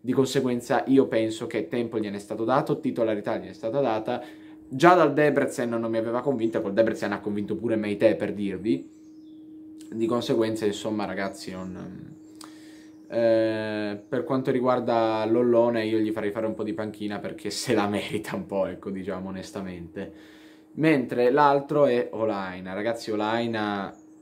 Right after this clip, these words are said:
stagione disastrosa per il momento, sono passate pochissime partite, sette più quelle dell'Europa League,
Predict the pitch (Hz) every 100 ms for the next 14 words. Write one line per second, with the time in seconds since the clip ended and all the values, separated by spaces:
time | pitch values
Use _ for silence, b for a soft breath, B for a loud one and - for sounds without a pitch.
0 | - - - _ - - - - - -
1 | 104 113 107 98 110 107 - 127 110 104
2 | 101 104 101 104 131 190 202 190 107 90
3 | 98 - - - - 95 90 87 104 -
4 | 127 160 170 165 - - - 120 - 104
5 | 101 104 98 92 90 98 151 131 107 107
6 | 113